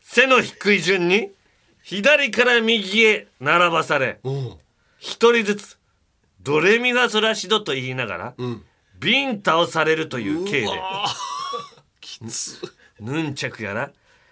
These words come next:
Speaker 1: メリケンサックやらを持っている凶悪ヤンキーに、殴られでもしたら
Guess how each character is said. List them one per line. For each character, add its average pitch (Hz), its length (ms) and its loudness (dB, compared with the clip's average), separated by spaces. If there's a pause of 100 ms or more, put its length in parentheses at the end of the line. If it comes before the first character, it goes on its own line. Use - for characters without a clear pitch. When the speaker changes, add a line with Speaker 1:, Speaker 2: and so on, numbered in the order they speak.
(160)
Speaker 1:
メ 131 160 0
リ 202 140 -4
ケ 202 160 0
ン 190 80 -2
サ 196 160 0
ッ 185 40 -2
ク 185 160 -10
や 123 100 -2
ら 104 160 -4
を 131 120 -4
持 127 160 -6
っ - 20 -6
て 120 220 -14
い 104 40 -6
る 98 160 -12
凶 160 240 -4
悪 175 220 -2
ヤ 170 160 0
ン 143 140 -6
キ - 180 -10
ー 101 60 -4
に、 113 200 -8 (460)
殴 185 340 2
ら 294 140 4
れ 277 140 4
で 165 100 0
も 131 140 -8
し - 80 -10
た 165 100 -2
ら 120 160 -6